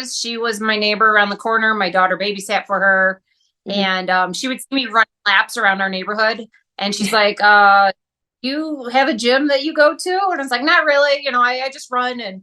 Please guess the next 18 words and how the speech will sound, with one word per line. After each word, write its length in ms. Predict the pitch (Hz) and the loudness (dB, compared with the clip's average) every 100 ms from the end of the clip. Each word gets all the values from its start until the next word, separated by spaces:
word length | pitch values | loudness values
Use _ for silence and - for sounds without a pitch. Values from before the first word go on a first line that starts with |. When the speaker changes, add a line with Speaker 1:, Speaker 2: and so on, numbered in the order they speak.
| _ _ _ - | _ _ _ -8
Speaker 1:
and 180 | 226 226 | -8 -4
so 120 | 247 | -4
she 280 | 240 254 247 | -2 -4 -2
talked 280 | 240 247 | -2 -2
me 140 | 247 240 | -2 -2
into 200 | 226 226 | -2 -4
joining 500 | 190 208 214 220 208 | 0 0 0 -2 0
one 160 | 202 | 0
of 120 | 196 190 | 0 -4
the 80 | |
challenges 720 | 196 - 196 220 214 240 233 - | -8 -2 0 0 -2 -6 -6 -2
that 180 | 226 208 | 0 2
L 140 | 226 | 0
S 140 | 226 | 0
F 120 | 233 202 | -4 -6
was 180 | 220 | -10
Speaker 2:
Mm-hmm. 20 | 196 | -4
Speaker 1:
doing. 280 | 214 220 | -2 0